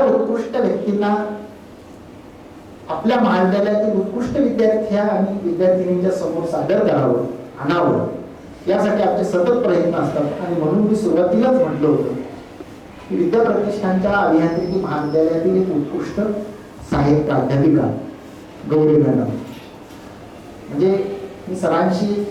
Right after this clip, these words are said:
येता येता बोलताना ते सांगितलं त्यांनी की आम्ही फील्ड व्हिजिट म्हणून त्या महाविद्यालयात गेलेलो असताना गौरी मॅडम विद्यार्थ्यांशी बोलल्या,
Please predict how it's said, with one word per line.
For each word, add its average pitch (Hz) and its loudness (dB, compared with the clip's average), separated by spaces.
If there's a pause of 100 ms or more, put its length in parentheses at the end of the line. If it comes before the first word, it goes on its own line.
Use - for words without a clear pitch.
(340)
येता 180 2
येता 180 4
बोलताना 160 4 (840)
ते - -6
सांगितलं 180 2
त्यांनी 131 -2
की 156 -2
आम्ही 165 0 (2750)
फील्ड 190 4
व्हिजिट 170 4
म्हणून 143 2 (1200)
त्या 160 0
महाविद्यालयात 160 2
गेलेलो 151 4
असताना 143 0 (1080)
गौरी 156 4
मॅडम 180 2 (1120)
विद्यार्थ्यांशी 156 0
बोलल्या, 147 4